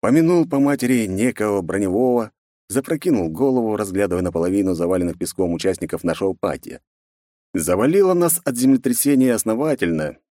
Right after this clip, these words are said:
но зато там, где раньше сидела Фло, прижавшись спиной к тупику, теперь светлел проход. "Фло, Резак, вы там живы?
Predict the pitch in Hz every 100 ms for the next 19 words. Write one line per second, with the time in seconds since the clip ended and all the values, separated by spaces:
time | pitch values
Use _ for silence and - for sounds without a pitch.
0 | - 80 90 82 80 143 147 82 107 120
1 | 95 80 90 104 - 80 82 98 78 -
2 | 120 147 71 _ _ _ _ _ 131 123
3 | 107 - 85 - 110 85 - - 139 78
4 | - _ _ _ - 95 131 160 160 -
5 | 120 113 123 - 117 - 117 - - _
6 | _ _ _ _ _ _ _ _ - 143
7 | 107 113 123 - _ _ _ - 120 151
8 | 131 170 85